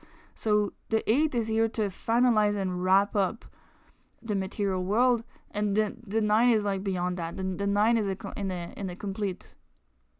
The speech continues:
spiritual mission, while the eight is here to finalize learning about the material world. So oftentimes the eight will be an entrepreneur, and they're here to make their own path in the world. Um,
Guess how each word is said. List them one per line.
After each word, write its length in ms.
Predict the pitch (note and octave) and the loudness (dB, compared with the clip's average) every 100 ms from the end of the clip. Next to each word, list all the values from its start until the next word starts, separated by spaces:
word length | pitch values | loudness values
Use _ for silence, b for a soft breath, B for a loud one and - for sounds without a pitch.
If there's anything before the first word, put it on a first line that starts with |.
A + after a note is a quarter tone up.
| _ _ _ _ _ - | _ _ _ _ _ -18
spiritual 460 | - - G3+ - G#3+ | -12 -2 -2 -2 -4
mission, 420 | A3 A3+ B3+ C#4+ B B B B | -4 0 0 0 B B B B
while 200 | G3+ G3+ | -2 0
the 180 | G3+ - | -2 0
eight 500 | G3+ A#3 G#3 - - - _ _ _ _ _ - - | 2 2 0 -4 -20 -20 _ _ _ _ _ -16 -4
is 160 | G#3 | 0
here 120 | G#3 G3 | 0 0
to 100 | G3 | -4
finalize 680 | - F#3 F3 F3 F3 F3+ | -4 -4 -4 -4 -4 -4
learning 360 | F#3+ F3+ F3 F3 | -4 -6 -4 -6
about 180 | F3+ E3+ | -6 -6
the 60 | |
material 360 | F#3 - F#3+ - | -8 -8 -8 -8
world. 300 | - - - B B B B | -8 -10 -12 B B B B
So 480 | - G3 F#3+ F#3 - F#3 | -4 2 4 4 0 0
oftentimes 880 | G3+ - G3+ - G3+ F#3+ F#3+ F#3+ b b b - | 0 0 -2 0 -2 0 -2 -4 b b b -6
the 200 | G3+ - | -4 0
eight 320 | G3+ G#3 - | 0 0 -4
will 240 | G3 F#3+ F#3+ | -2 0 0
be 320 | G3 F#3+ F#3 | 0 -2 -2
an 120 | F3+ | -4
entrepreneur, 560 | F3+ F#3 - F#3 F3+ - | -4 -8 -8 -8 -8 -8
and 160 | F#3+ F#3 | -6 -4
they're 140 | F#3+ | -4
here 280 | - G3+ G3 | -4 -4 -4
to 460 | - G#3 F#3+ F3+ - | -4 -4 -2 -4 -6
make 380 | - F#3+ F#3+ - | -10 -4 -4 -4
their 180 | G3 F#3 | -6 -4
own 220 | F3+ F3+ | -6 -6
path 380 | - F3+ F3 - | -8 -8 -8 -10
in 120 | F#3 | -10
the 80 | F#3 | -8
world. 380 | - C#2 - - B B B B B - | -8 -8 -10 -12 B B B B B -8
Um, 600 | F#3 F3 F3 F3 G3+ | -4 -2 -4 -4 -8